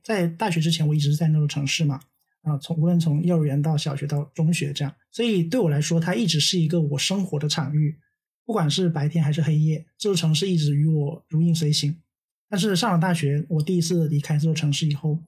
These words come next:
我可以从一个外部视角来观察它的时候，它对我就多了一层陌生。因为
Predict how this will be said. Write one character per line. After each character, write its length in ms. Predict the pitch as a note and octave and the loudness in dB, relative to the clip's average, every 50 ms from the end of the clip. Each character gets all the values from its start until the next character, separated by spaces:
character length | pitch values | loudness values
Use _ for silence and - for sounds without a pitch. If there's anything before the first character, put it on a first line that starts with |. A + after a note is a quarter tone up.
| _ _ _ _ _ _ | _ _ _ _ _ _
我 100 | - E3 | -4 -4
可 140 | D3 E3+ F#3 | -2 0 0
以 60 | F3 | 0
从 200 | D#3+ E3 D#3+ D3+ | 2 2 2 2
一 80 | D3+ D3+ | 2 4
个 340 | D#3 E3+ E3+ E3 D#3 D3+ E3 - - _ _ | 4 4 4 4 2 2 0 -2 -6 _ _
外 200 | - D#4+ D#4 G#3 | -4 -2 -2 -2
部 440 | E3+ E3+ - B3 A3+ G#3 F3 D3 D#3+ - | -2 -2 0 0 2 2 0 0 -2 -4
视 200 | - - - A#3+ | -4 -2 0 0
角 240 | E3+ - E3+ - - - - - _ _ _ _ - | 0 0 -2 -4 -6 -10 -18 -20 _ _ _ _ -6
来 220 | - D#3+ C#3 D3 | -4 -2 -2 -2
观 220 | D3 - F3+ G3 G#3+ | 0 0 0 0 0
察 180 | - C#3 B2 | -2 -2 -4
它 160 | C#3 - D3 | -2 -2 0
的 80 | D3 C#3+ | 0 0
时 160 | C#3+ - D3+ | 0 0 -2
候， 300 | C#3+ - E3 D3+ D#3+ - - _ _ _ _ _ _ | 0 0 0 -2 -2 -6 -10 _ _ _ _ _ _
它 120 | - F3+ | -6 -4
对 140 | E3+ A#3 A3+ | -2 0 0
我 200 | F#3+ D#3 C#3 C3+ | 0 0 0 -2
就 360 | - F3+ E3 D#3 D3 D3 - _ _ | -2 0 0 0 0 -2 -6 _ _
多 200 | - G3+ A3 G#3+ | -2 0 0 2
了 80 | F#3 E3 | 2 2
一 100 | E3+ E3+ | 0 0
层 160 | - C#3 C#3 | 0 0 0
陌 180 | E3 F#3+ E3+ | 2 2 0
生。 380 | C#3+ - - E3 D#3+ E3+ E3 - - _ _ _ _ _ _ _ | -2 0 0 0 0 0 -2 -4 -12 _ _ _ _ _ _ _
因 120 | - A#3 | -2 0
为 360 | B3+ C4 A3+ F#3+ F3 E3+ - | 2 2 2 0 -2 -4 -6